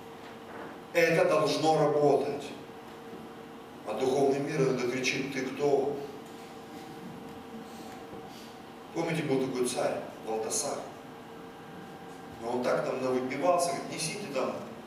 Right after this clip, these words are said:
иудейские все эти сокровища, будем из них пить». Они пили, пили, пили, пили, и вдруг рука на стене. «Мене, мене, текел барси». Перепуганный все, написано, аж колени у него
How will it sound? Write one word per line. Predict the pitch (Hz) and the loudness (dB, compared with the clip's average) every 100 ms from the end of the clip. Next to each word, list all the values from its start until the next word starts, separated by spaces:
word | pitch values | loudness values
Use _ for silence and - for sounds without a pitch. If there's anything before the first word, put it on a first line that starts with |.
| - | -10
иудейские | 127 131 - 151 - - - | -6 -2 0 2 2 0 -4
все | 123 135 | -2 -2
эти | 123 | -2
сокровища, | - 139 170 180 180 - - 135 | -2 -2 0 2 2 2 0 0
будем | 131 127 120 | -2 -2 -4
из | 117 | -4
них | 127 127 - | -4 -4 -6
пить». | - 120 - - - - - - - - - - - - - | -10 -10 -10 -10 -12 -14 -14 -14 -14 -14 -14 -14 -14 -14 -10
Они | 139 147 | -6 -2
пили, | 190 180 180 | 0 2 0
пили, | 156 151 135 | -2 -2 -2
пили, | - - 160 | -2 -4 -4
пили, | 151 147 | -4 -2
и | 120 | -2
вдруг | 151 147 - - - - - - - - | 0 -2 -4 -8 -6 -6 -8 -12 -12 -8
рука | - - 143 - - - | -6 0 0 0 -4 -8
на | 220 | -6
стене. | - - 220 202 202 - - - - - - - - - - - - - - - - - - - - - - - - 113 | -6 -6 -8 -6 -6 -8 -12 -14 -14 -14 -12 -10 -8 -8 -8 -10 -12 -14 -12 -12 -10 -12 -12 -14 -12 -12 -12 -12 -12 -4
«Мене, | 127 151 143 127 | 2 4 4 4
мене, | 135 151 156 135 135 | 2 2 2 2 4
текел | 147 143 139 131 | 4 6 6 6
барси». | 131 127 - 123 - - - - - - - - - - - - - | 4 2 -2 -4 -8 -10 -12 -14 -14 -14 -14 -14 -14 -12 -12 -12 -8
Перепуганный | - - - - - 135 117 | 0 2 2 0 2 2 2
все, | - | 0
написано, | 110 - - 127 | -2 -2 2 2
аж | 123 | 4
колени | 139 135 - 127 | 4 4 4 0
у | |
него | 123 120 | -2 -4